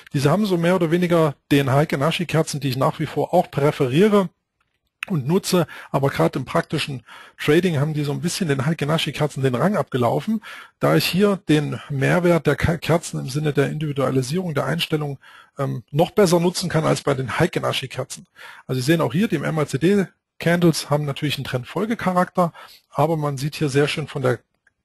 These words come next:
Färbung der Kerzen eine mögliche Wiederaufnahme einer Trendbewegung. Und wenn wir jetzt den M eins uns mal betrachten, vor dem Hintergrund, dass die höheren Zeitebenen alle bärisch sind, dann wäre es an der Zeit, entweder ein neues Low zu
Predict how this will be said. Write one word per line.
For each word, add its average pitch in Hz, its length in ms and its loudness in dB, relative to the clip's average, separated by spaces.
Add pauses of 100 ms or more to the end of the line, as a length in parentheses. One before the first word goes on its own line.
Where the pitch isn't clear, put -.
(380)
Färbung 196 840 0
der 135 160 2
Kerzen 185 640 0 (340)
eine 151 260 0
mögliche 151 460 0
Wiederaufnahme 147 720 2
einer 139 180 0
Trendbewegung. 143 760 0 (420)
Und 147 80 -10
wenn 202 60 -2
wir 233 80 2
jetzt - 180 -2
den 190 100 0
M 180 140 -2
eins 208 260 0
uns 165 140 -4
mal 175 100 0
betrachten, 151 500 -2
vor - 140 -4
dem 143 140 -2
Hintergrund, 151 440 -4
dass 135 120 -4
die 131 180 -6
höheren 170 320 -4
Zeitebenen 147 580 -2
alle 175 380 4 (420)
bärisch 175 440 4
sind, 202 360 -2 (840)
dann 143 160 0
wäre 165 160 4
es - 180 -4
an 156 120 -2
der 147 140 2
Zeit, 180 400 2 (360)
entweder 190 440 4
ein 123 100 -2
neues 139 240 2
Low 135 340 0 (320)
zu 131 380 -6